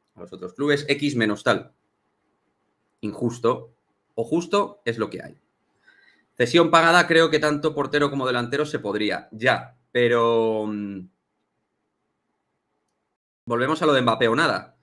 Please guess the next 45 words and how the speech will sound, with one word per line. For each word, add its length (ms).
Puede 200
ser 160
que 60
el 60
Madrid 200
esté 140
Mbappé 300
o 60
nada. 380
Puede 220
que 80
el 40
Madrid 220
esté 140
en 100
el 300
Mbappé 280
o 80
nada. 320
Entonces, 440
realmente 360
en 60
esas 220
circunstancias, 720
según 280
Ana 180
Iscal 240
de 80
Romero, 300
el 40
Valencia 360
rechazó 280
una 100
oferta 300
del 140
Bayern 280
por 140
Mamadashvili 640
de 80
treinta 260
millones. 380
Pues 200
olvidémonos 760
entonces 380
de, 360